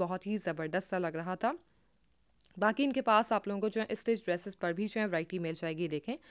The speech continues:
दोनों साइड पर जो है बॉर्डर थे और प्लेन ट्राउजर था इसके साथ। वैसे जो इसके एक्चुअल प्राइस थे वो थे सिक्स थाउजेंड फ़ोर हंड्रेड रुपीज के प्राइस थे, लेकिन आप लोगों को जो है यहाँ पर डिस्काउंट मिल जाएगा। ये आप लोगों को फ़ाइव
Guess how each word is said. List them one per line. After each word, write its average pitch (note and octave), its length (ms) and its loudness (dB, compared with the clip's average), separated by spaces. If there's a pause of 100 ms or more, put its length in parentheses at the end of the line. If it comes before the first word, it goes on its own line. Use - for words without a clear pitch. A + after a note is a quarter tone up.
(320)
दोनों A3 180 4
साइड A3 300 2
पर A3+ 160 2
जो A3 140 -2
है G#3+ 60 0
बॉर्डर F3 420 0
थे A#3+ 160 2
और F3+ 140 0
प्लेन F3 300 0
ट्राउजर D#3 440 -6
था E3 60 -8
इसके D#3 200 -8
साथ। C3+ 300 -14 (240)
वैसे A3 300 4
जो D4 120 2
इसके C#4+ 200 0
एक्चुअल C4 360 0
प्राइस A3 360 4
थे B3+ 120 6
वो G#3 260 2
थे A#3+ 120 4
सिक्स B3+ 360 -2
थाउजेंड B3 280 2
फ़ोर A#3+ 240 4
हंड्रेड C#4 320 0
रुपीज A#3+ 300 -2
के B3+ 140 4
प्राइस G3 360 0
थे, A3+ 80 2
लेकिन G3+ 260 2
आप G3+ 200 0
लोगों A#3+ 100 0
को B3+ 100 2
जो B3 100 0
है B3 80 2
यहाँ A3 120 2
पर A3 120 0
डिस्काउंट F#3 460 -2
मिल A3+ 120 -2
जाएगा। G#3+ 380 0
ये G#3 180 0
आप F3+ 200 0
लोगों F3+ 120 -4
को A3 80 -2
फ़ाइव G3+ 300 0